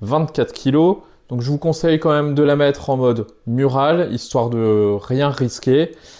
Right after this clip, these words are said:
Et en plus, bah, ça vous libère de la place au sol, donc, euh, pourquoi s'en priver ? Et pour finir, bah, vous avez quelques câbles M C quatre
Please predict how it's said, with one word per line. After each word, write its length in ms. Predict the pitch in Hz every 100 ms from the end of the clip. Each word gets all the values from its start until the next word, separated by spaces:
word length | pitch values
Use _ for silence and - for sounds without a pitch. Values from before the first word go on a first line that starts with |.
| - _ _ -
Et 80 | 127
en 100 | 131
plus, 240 | 127 180 175
bah, 160 | 135
ça 140 | 127 131
vous 120 | 123
libère 360 | 127 135 151
de 100 | 139
la 140 | 120 117
place 280 | - 139 139
au 40 |
sol, 340 | - 117 104
donc, 300 | 98 113 110 120
euh, 320 | 104 104 101 101 _
pourquoi 240 | 110 -
s'en 160 | 127 117
priver ? 240 | - 95 101 _ _ -
Et 80 | 139
pour 180 | 180
finir, 380 | 170 151 156 202
bah, 160 | 202 151
vous 160 | 151
avez 240 | 135 151 170
quelques 420 | 185 180 190 185
câbles 400 | - 151 151 135 -
M 200 | 131 127
C 220 | - 139
quatre 340 | 151 139 -